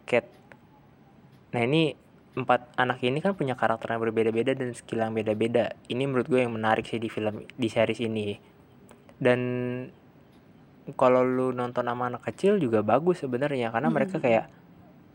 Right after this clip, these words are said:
Speaker 1: wah, di-, disajikan dengan warna-warna pastel yang menarik gitu ya, dari seragam sekolah. Terus juga ada bagian-bagian awal ada misteri, misterinya gitu kan.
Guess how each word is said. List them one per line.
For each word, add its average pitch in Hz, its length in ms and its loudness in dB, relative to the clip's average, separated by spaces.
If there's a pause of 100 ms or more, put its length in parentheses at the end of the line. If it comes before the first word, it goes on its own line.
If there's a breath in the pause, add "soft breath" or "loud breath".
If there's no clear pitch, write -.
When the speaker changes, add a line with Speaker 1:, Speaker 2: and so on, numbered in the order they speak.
(500)
Speaker 1:
wah, 156 480 0
di-, 131 400 -2
disajikan 120 560 -2
dengan 120 320 -2
warna-warna 113 960 0
pastel 113 480 2
yang 110 160 2
menarik 117 400 0
gitu - 160 -2
ya, 123 80 0
dari 117 160 2
seragam 107 400 0
sekolah. 117 560 4 (720 loud breath)
Terus 120 240 0
juga 113 160 8
ada 113 400 4 (240)
bagian-bagian 113 640 0
awal 110 240 4
ada 110 80 0
misteri, 110 640 -2 (720)
misterinya 123 560 0
gitu 131 240 0
kan. 110 400 0